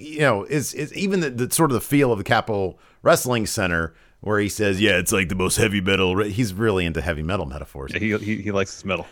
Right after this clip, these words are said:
Speaker 1: <laughs> Everything he wants it to be heavy metal ins-, infused. Um, and, I mean, if you think about it, when he came up during the Attitude Era,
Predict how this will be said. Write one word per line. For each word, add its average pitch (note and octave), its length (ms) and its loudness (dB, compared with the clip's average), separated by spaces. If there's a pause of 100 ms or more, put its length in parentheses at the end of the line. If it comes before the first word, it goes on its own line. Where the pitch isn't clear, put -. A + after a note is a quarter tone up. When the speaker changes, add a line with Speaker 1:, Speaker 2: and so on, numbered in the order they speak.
(120)
Speaker 1:
<laughs> - 160 -18
Everything D3+ 500 -2
he C3+ 120 -4
wants A#2+ 320 0
it F#2 140 -10
to G#2 60 -6
be G2 180 -4
heavy F#2 240 -2
metal G#2 260 -2
ins-, D#2+ 240 -10
infused. D2 600 -12 (360)
Um, A#2+ 540 2 (120)
and, D3+ 340 2
I E3 80 4
mean, G3 180 4
if F#3 180 2
you F#3+ 140 0
think C4 220 0
about D#3 260 6
it, C#3 80 0
when C#3 160 4
he E3+ 80 4
came C#3 200 0
up C3 140 2
during B2+ 160 6
the C3 80 2
Attitude F3 400 4
Era, A2+ 300 6